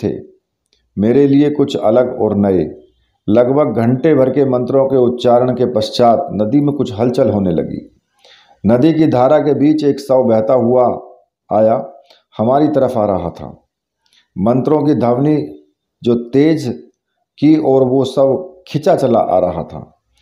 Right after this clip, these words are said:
ऐसा प्रतीत हो रहा था जैसे कोई शक्ति उस शव को खींचकर हमारे सामने ला रही हो। एकाएक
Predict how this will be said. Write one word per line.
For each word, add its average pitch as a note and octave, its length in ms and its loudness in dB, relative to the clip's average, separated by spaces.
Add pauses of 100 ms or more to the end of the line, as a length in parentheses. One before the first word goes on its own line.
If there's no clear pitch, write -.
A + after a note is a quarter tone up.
(240)
ऐसा B2+ 340 2
प्रतीत C3+ 440 -2
हो B2+ 100 2
रहा C3 140 2
था C3+ 200 0
जैसे C3 320 0
कोई D3 160 -2
शक्ति C3 380 -2
उस C3+ 360 -2
शव B2+ 160 2
को C3+ 140 -2
खींचकर C#3 460 -2
हमारे A#2+ 340 0
सामने A2+ 380 0
ला G2+ 140 4
रही F2 260 -2
हो। C#2+ 200 -16 (1040)
एकाएक C3+ 560 4